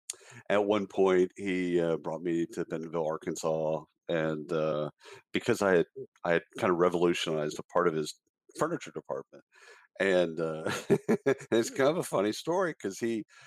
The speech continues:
literally, we're in Midland, Texas, and I'm co-store manager, and I, I have a bunch of departments that I manage. So I'm, like,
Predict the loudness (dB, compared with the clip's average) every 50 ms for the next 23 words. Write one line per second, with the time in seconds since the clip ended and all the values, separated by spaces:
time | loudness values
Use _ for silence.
0 | -20 -16 -8 -4 0 2 4 6 6 8 8 8 6 6 6 6 4 4 2 -2
1 | -6 -10 _ _ 0 0 2 4 2 0 0 0 -2 -2 -2 -4 -10 -16 -16 -16
2 | -18 -20 _ _ _ _ _ _ -4 0 2 4 4 4 2 2 -2 -4 -4 -4
3 | -4 -4 -6 -6 -6 -6 -8 -8 -8 -10 -12 _ _ _ -8 -2 0 2 2 2
4 | 0 -4 -4 -2 0 0 0 2 2 2 2 2 0 0 0 0 0 0 0 0
5 | 0 -2 -2 -2 -4 -4 -2 -2 -2 -2 -2 -2 -4 -4 -6 -6 -14 -14 -10 -8
6 | -8 -8 -8 -10 -12 -10 -10 -10 -10 -12 -14 -14 -14 -14 -10 -6 -6 -4 -4 -2
7 | -2 -2 -4 -4